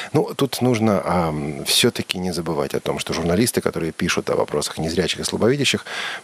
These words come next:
м, порой хотят, знаете, такой яркости, броскости. И получается кри-, кривовато. Но, с другой стороны, вы представьте себе, вы как будто смотрите в книгу,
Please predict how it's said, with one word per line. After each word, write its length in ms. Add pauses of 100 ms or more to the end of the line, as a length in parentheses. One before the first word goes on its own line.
м, 420
порой 340
хотят, 400
знаете, 520
такой 300
яркости, 840
броскости. 760 (960)
И 120
получается 580
кри-, 220
кривовато. 880 (200)
Но, 200
с 40
другой 300
стороны, 420
вы 80
представьте 560
себе, 400
вы 260
как 200
будто 260
смотрите 560
в 80
книгу, 500